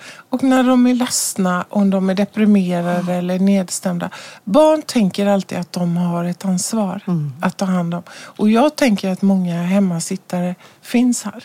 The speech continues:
Speaker 2: Mm. Och detta är ju märkligt att, om man stannar lite, varför är det så? Vi vet ju att det är så på något sätt, eller vi tänker verkligen att det är så.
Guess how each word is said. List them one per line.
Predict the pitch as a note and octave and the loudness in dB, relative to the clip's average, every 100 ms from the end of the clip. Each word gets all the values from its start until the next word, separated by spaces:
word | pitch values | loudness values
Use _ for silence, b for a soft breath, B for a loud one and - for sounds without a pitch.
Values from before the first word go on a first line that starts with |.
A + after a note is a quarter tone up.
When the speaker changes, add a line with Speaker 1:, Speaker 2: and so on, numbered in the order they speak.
| - | -12
Speaker 2:
Mm. | C3 - _ - - | -10 -12 _ -20 -6
Och | F#3 | -2
detta | A3 - | -2 -2
är | G#3+ | -2
ju | |
märkligt | G3 G3+ F#3+ - A#2 | 0 0 0 -2 -8
att, | D3+ - B B B | -8 -10 B B B
om | B F3 | B -4
man | E3 | -4
stannar | - F3 | -2 -2
lite, | D#3+ E3+ | -2 -6
varför | D#3 F#3 - C4+ | -4 -4 -4 -6
är | G#3 D3 | -6 -4
det | G3 | -6
så? | - - C#4+ - C#3+ B B | -6 -6 -6 -6 -6 B B
Vi | G3+ | -6
vet | A3 G#3 F3 - | -2 -2 -4 -6
ju | |
att | A3 | -10
det | - - | -6 -6
är | E3+ | -6
så | - | -8
på | - | -10
något | D3 | -8
sätt, | - - | -8 -8
eller | F#3+ | -6
vi | F#3+ | -6
tänker | - F#3+ E3+ E3+ | -4 -4 -4 -4
verkligen | F3+ D#3+ - D3 | -4 -4 -8 -10
att | D3 | -8
det | - | -8
är | A#3+ A#3+ | -6 -4
så. | - - - | -4 -4 -6